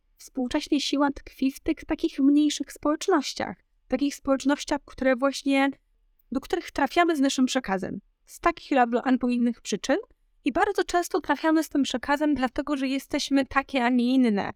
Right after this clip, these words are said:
że właśnie pokazujemy tą naszą prawdziwą twarz. Więc to mogę wam powiedzieć, że Z czasem tak naprawdę my coraz więcej tych krytyków widzimy. Im więcej robimy, tym więcej osób nas krytykuje.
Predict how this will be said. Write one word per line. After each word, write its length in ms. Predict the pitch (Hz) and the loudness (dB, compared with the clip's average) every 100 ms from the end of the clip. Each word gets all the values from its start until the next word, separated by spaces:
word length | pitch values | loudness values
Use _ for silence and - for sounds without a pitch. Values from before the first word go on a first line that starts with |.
| _ _ _ | _ _ _
że 180 | 226 254 | -4 0
właśnie 300 | 247 277 285 | 0 0 -2
pokazujemy 520 | 262 262 247 247 254 | -4 0 0 2 0
tą 160 | 240 233 | 0 0
naszą 260 | 226 - 220 | 0 -2 -4
prawdziwą 500 | - 202 202 202 214 | -2 -2 -2 -6 -6
twarz. 380 | - - - - _ _ - | -6 -8 -8 -14 _ _ -8
Więc 200 | 233 - _ _ | -8 -10 _ _
to 280 | - 311 277 _ _ _ _ | 2 2 2 _ _ _ _
mogę 240 | 262 339 | 0 2
wam 140 | 320 302 | 2 0
powiedzieć, 440 | 269 285 285 269 | 0 -4 -4 -4
że 380 | 269 269 277 269 - _ _ _ _ _ _ _ - | -2 0 0 0 -4 _ _ _ _ _ _ _ -16
Z 200 | 214 - | -14 -12
czasem 440 | - 370 - 269 254 | -2 0 2 0 0
tak 120 | 247 | 0
naprawdę 440 | 240 226 277 269 | -2 0 0 2
my 120 | 269 | 2
coraz 380 | 269 285 285 - | 2 0 -2 -2
więcej 400 | 240 359 415 294 | -4 -2 -2 -2
tych 160 | 254 226 | -4 -4
krytyków 540 | - 233 - - 208 | -2 -2 -2 -4 -6
widzimy. 440 | 202 202 202 202 226 | -4 -2 0 -2 -4
Im 220 | 233 254 | -2 0
więcej 400 | 262 330 339 302 | 2 2 0 0
robimy, 420 | 254 233 240 285 | 0 2 2 2
tym 180 | 294 277 | 2 2
więcej 400 | 277 311 302 208 | 4 2 2 0
osób 240 | 185 190 | 0 -4
nas 160 | 196 190 | -6 -8
krytykuje. 680 | - 202 - - 190 - | -8 -8 -8 -4 -2 -2